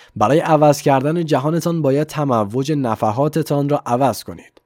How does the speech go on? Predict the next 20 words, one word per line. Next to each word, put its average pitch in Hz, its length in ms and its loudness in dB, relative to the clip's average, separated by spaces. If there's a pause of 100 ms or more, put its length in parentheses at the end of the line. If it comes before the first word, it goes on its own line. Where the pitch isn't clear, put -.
(320)
در 117 180 4
باتری 123 420 0
اندیشهٔ 143 720 0
خود 127 380 0 (220)
جریانی 127 500 2
متفاوت 151 680 0
را 165 60 0
روشن 143 480 2
کنید 127 280 0
تا 123 120 0
بیدرنگ 107 600 0
در 117 120 2
عالم 135 400 0
عینی 131 400 0
نیز 151 240 -2
دگرگونی 123 580 2
را 156 120 0
به 120 120 0
چشم 120 440 -2
ببینید. 92 460 -2